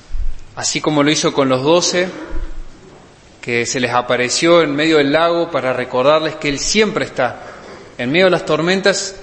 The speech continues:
Él siempre está, nunca nos deja solos. Y hoy viene,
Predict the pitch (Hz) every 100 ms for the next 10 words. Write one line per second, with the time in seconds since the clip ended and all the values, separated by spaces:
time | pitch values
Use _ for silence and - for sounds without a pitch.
0 | - - - 139 127 - 196 190 160 -
1 | 131 147 180 180 147 139 139 135 - 127
2 | 113 - - - - - - - - -
3 | - - - - - - - - - 127
4 | 160 190 220 196 190 -